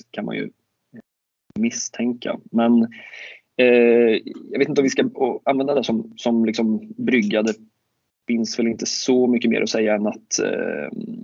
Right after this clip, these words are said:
man gärna ser den här typen av insatser mot bottengäng på Camp Nou. Det kändes ganska stabilt ändå, eh, måste jag säga. Eh, även om man, ja, eh, Roger Martins mål där och, eh,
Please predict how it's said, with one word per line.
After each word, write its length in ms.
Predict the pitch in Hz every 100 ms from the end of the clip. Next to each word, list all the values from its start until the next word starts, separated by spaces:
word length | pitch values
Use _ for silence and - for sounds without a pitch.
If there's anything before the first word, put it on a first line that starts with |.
| -
man 160 | - 123
gärna 220 | 113 107
ser 220 | - 135
den 120 | 139 117
här 100 | -
typen 240 | 110 110
av 80 | 113
insatser 580 | 117 - 135 - 139 110
mot 300 | 131 147 123
bottengäng 540 | 117 - 101 - 92
på 100 | 110
Camp 220 | 104 104
Nou. 160 | 135 -
Det 100 | 113
kändes 360 | 123 131 - - _
ganska 300 | 135 135 -
stabilt 500 | - 110 120 98 -
ändå, 240 | 113 - - _ _ -
eh, 600 | - 50 50 50 50 50
måste 240 | - -
jag 60 | -
säga. 160 | - - _ _ _ -
Eh, 440 | - 50 50 -
även 120 | 113 117
om 60 |
man, 280 | 117 117 113 - - - - _ _ _ -
ja, 180 | - - _ - -
eh, 140 | 113 110
Roger 240 | 113 110 113
Martins 480 | 110 113 131 131
mål 300 | 120 139 139
där 200 | 113 107
och, 340 | 95 - - -
eh, 300 | 53 -